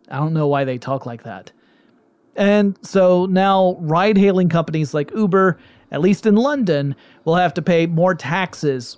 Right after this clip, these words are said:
per trip, which likely means we're gonna see price hikes in Uber in London in the near future. It might also mean that Uber will reevaluate operating in the U K at all, because it could mean that, y-, you know,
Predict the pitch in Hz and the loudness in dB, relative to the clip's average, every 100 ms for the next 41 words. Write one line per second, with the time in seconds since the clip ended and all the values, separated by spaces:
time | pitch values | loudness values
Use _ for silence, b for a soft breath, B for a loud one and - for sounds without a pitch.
0 | - 156 147 143 - 202 135 - - 165 | -4 -2 -2 -4 -2 0 0 -6 -6 -4
1 | 147 - - 156 160 165 156 151 147 143 | -4 -8 -6 -4 -2 -2 -2 -2 -4 -4
2 | 151 147 - 143 143 139 _ _ - 156 | -4 -6 -6 -4 -4 -6 _ _ -8 -2
3 | 156 - - 143 143 - - b b b | -2 -2 -4 -4 -6 -14 -20 b b b
4 | - 165 160 160 160 147 151 156 147 151 | -8 -4 -2 0 0 0 -4 -4 -4 -2
5 | 147 147 143 147 143 147 139 131 190 175 | -2 -4 -4 -6 -4 -4 -4 -2 -2 0
6 | 151 - - - - 233 294 269 285 220 | -4 -6 -18 -12 -4 -2 -2 -2 0 2
7 | 208 - 190 190 196 190 196 165 156 180 | 2 0 2 4 4 2 0 0 2 2
8 | 175 156 160 170 156 151 151 160 165 156 | 0 0 0 0 -2 -2 -2 0 0 0
9 | 151 151 147 151 147 156 156 147 139 143 | -2 -4 0 0 0 -2 -2 -4 -8 -2
10 | 156 139 123 131 - 156 151 135 - b | 0 0 -2 -8 -2 0 0 -4 -14 b
11 | b b b 160 147 - 196 165 170 165 | b b b -8 -4 0 2 2 0 0
12 | 151 151 165 160 _ 339 160 170 143 | -2 -4 -8 -16 _ -4 0 0 0